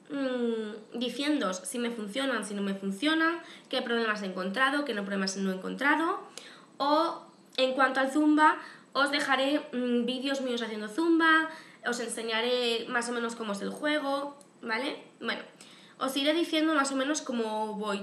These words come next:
toda de ánimo, de no ánimo, ¿vale? Así que nada, si os animáis a hacer la dieta conmigo, para apoyarnos mutuamente todas juntas, que podemos, podemos,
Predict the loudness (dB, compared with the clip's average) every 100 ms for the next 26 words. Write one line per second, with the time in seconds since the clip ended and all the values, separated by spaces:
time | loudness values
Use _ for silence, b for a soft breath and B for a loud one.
0 | -2 0 0 0 0 0 0 -2 -2 -2
1 | -2 0 0 0 0 -2 -2 -2 -2 -2
2 | -4 -8 B B B B 2 8 8 6
3 | 0 0 0 0 -2 -2 -2 0 0 0
4 | -2 2 4 4 4 4 4 0 -4 -8
5 | -20 -20 -20 -20 -20 -20 _ -18 -16 -6
6 | -2 2 4 4 2 0 -2 0 2 2
7 | 0 -2 -14 -20 -20 _ -4 0 0 -2
8 | -2 -4 -4 -4 2 2 2 0 2 0
9 | -2 -2 -2 -6 -4 0 0 -2 -8 -14
10 | -20 _ _ -20 -14 -6 2 4 4 0
11 | -8 -20 -20 -10 0 2 4 2 -4